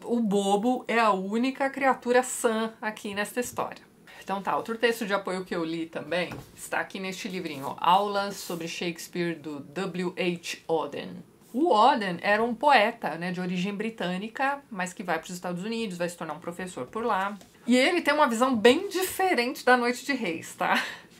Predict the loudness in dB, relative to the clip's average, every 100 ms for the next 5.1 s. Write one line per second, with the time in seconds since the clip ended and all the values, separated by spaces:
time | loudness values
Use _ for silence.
0 | -20 _ -20 -20 -18 -12 0 4 4 6
1 | 6 6 6 2 6 6 4 0 -4 -2
2 | 0 0 0 -2 0 0 0 -2 -4 0
3 | -2 2 4 6 4 0 -2 0 -2 0
4 | 0 0 -2 0 2 0 -2 -8 -8 -14
5 | -20